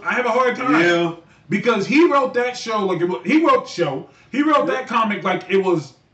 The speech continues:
Speaker 1: like you were watching a television show.
Speaker 2: Like, no, it felt like you were watching, like, The Boys with Punisher. Like,
Speaker 1: Yeah.
Speaker 2: it was quality, like, a,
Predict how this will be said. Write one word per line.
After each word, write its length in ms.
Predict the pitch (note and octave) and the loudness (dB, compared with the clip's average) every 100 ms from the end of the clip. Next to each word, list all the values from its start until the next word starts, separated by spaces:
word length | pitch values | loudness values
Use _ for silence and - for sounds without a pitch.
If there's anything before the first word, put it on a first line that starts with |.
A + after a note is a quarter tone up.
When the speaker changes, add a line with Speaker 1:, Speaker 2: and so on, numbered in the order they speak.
| _ _ | _ _
Speaker 1:
like 200 | F#3+ F3+ | -2 -2
you 80 | G#3+ | -2
were 80 | G#3 | -2
watching 260 | G3 G3 F#3+ | -2 -2 -4
a 60 | D#3+ | 0
television 420 | E4 G#3 D#3+ C3+ | 2 2 0 -2
show. 120 | - | -10
Speaker 2:
Like, 200 | - - | -10 -8
no, 160 | G3 E3 | -6 -4
it 120 | F#3 | -4
felt 300 | G#3 A3+ A3 | -4 -4 -4
like 180 | F#3+ F3+ | -4 -6
you 100 | F3 | -2
were 80 | E3+ | 0
watching, 340 | E3+ D#3+ D#3+ | 0 -2 -6
like, 160 | D3 C#3 | -8 -10
The 80 | C3+ | -10
Boys 340 | C3 C#3 B2 | -8 -6 -6
with 160 | A2 A2 | -8 -12
Punisher. 360 | B2+ G#2+ - G2+ | -14 -14 -18 -16
Like, 180 | B2+ | -8
Speaker 1:
Yeah. 140 | E3+ E3+ | -2 -2
Speaker 2:
it 60 | |
was 120 | D3 - | -2 -8
quality, 1080 | - D#3 E3 E3 E3 D#3+ D#3+ D3+ C#3 C3+ - _ _ _ _ _ _ | -14 -4 -2 0 -2 -4 -4 -4 -6 -8 -18 _ _ _ _ _ _
like, 340 | C#3 C3+ - - | -6 -4 -6 -12
a, 160 | C3+ | -14